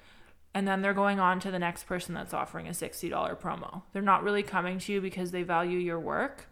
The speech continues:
They're coming to you because you're cheap. And that's fine if you're starting out and really you're just wanting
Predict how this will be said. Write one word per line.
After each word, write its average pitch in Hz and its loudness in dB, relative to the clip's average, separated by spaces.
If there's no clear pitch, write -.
They're 208 -2
coming 190 -2
to 185 -2
you 180 2
because 175 -4
you're 170 -6
cheap. 175 -8
And 190 2
that's 185 4
fine 208 4
if 220 2
you're 202 2
starting 190 2
out 180 2
and 180 -2
really 190 4
you're 185 0
just 180 -6
wanting 180 0